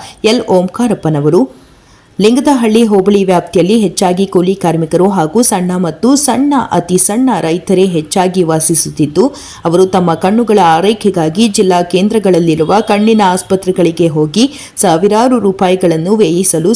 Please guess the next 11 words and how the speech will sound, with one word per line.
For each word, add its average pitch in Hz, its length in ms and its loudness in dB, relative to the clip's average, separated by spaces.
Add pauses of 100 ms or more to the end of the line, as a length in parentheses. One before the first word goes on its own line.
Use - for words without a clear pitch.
ಸಾಧ್ಯವಾಗದೆ 170 800 0 (100)
ಕಷ್ಟಪಡುತ್ತಿರುವುದನ್ನು 170 1160 -2
ಮನಗೊಂಡು 180 480 0 (460)
ಲಿಂಗದಹಳ್ಳಿ 226 680 0 (640)
ಪಿ 285 100 2 (200)
ಎ - 20 2 (140)
ಸಿ 254 160 0 (220)
ಎಸ್ನ 190 280 -2 (300)
ವತಿಯಿಂದ 175 460 0 (140)
ಉಚಿತ 190 260 -4 (160)
ಕಣ್ಣಿನ 262 300 2